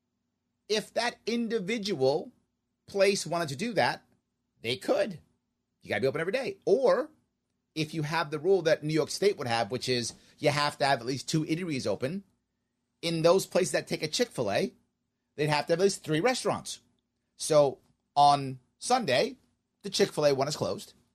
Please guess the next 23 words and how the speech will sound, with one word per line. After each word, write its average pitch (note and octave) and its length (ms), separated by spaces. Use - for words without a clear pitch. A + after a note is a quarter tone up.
but G3 120
there's A3 140
still B3 180
two C#4+ 140
there. E4+ 320
Maybe, C3 240
I C#3 40
don't C#3 80
know, A#2+ 60
there's A2+ 140
a B2 80
Hardee's C#3+ 460
and C3+ 100
a - 20
McDonald's B2 460
or G#2+ 60
something, F#2 340
or C3 100
Taco D3+ 400
Bell B2+ 240
and B2 80
a - 20
McDonald's, A2 460